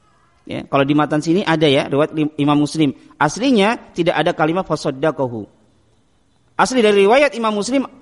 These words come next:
bunyi adalah, "Man ata arrafan", barang siapa yang datang ke arraf, "fasa'alahu an syai'in", kemudian dia bertanya tentang sesuatu, ya, dan dia tidak membenarkannya, "lam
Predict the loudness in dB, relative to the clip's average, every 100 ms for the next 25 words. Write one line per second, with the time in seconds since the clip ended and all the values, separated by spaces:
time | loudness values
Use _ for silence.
0 | _ 0 2 2 2 0 0 2 2 2
1 | 0 0 0 2 2 2 2 4 4 4
2 | -2 -6 -8 -20 _ 0 2 2 2 0
3 | 0 0 0 0 0 -2 -2 0 2 4
4 | 2 2 -6 -20 _ _ 0 2 2 4
5 | 2 2 2 2 0 -2 -2 -2 -2 -4
6 | -4 -4 -8 -18 _ _ _ _ _ _
7 | 0 0 2 2 2 2 2 2 -2 -4
8 | -4 -2 -4 0 2 2 0 -4 -4 -10
9 | _ _ _ _ _ _ _ _ _ _
10 | _ _ -16 -16 _ -2 0 0 0 -2
11 | -2 0 2 2 2 0 0 2 2 2